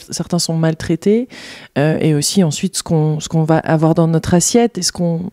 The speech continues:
ce qu'on valide aussi quelque part. Qui est, qui est, il y a une incohérence quand même dans cette société. Je pense que t'en as vu quand même pas mal à travers tous ces reportages. Il y a aussi des choses qui sont, qui sont dures.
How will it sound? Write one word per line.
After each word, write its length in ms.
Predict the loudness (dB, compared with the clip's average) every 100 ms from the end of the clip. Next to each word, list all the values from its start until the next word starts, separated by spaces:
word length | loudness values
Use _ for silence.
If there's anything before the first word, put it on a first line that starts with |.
| -12
ce 100 | -10
qu'on 180 | -4 -2
valide 380 | 2 4 6 6
aussi 220 | 4 0
quelque 260 | 0 2 2
part. 420 | 2 0 0 -10
Qui 260 | -8 -4 -4
est, 40 |
qui 160 | -6 -6
est, 180 | -4 -6 -12 -20 -8
il 60 | 0
y 20 |
a 20 |
une 120 | 4
incohérence 580 | 4 6 4 4 4 2
quand 140 | 2 2
même 180 | 4
dans 120 | 4 2
cette 200 | 0 -2
société. 540 | -2 -4 0 2 2
Je 100 | 0
pense 160 | -4 -4
que 100 | -4
t'en 220 | -4 -2
as 100 | -2
vu 200 | -2 -4
quand 160 | -4
même 180 | -2 -2
pas 160 | -2 0
mal 240 | 2 0 -4 -16 -20 -20
à 40 | -2
travers 280 | 2 2
tous 100 | 0
ces 120 | 0 0
reportages. 580 | 0 -4 0 2 4
Il 40 | 4
y 20 |
a 40 |
aussi 200 | 2 2
des 100 | 0
choses 300 | 2 4 2
qui 140 | 0 -2
sont, 300 | 0 2 2
qui 120 | 0
sont 140 | 0
dures. 440 | 2 4 2 0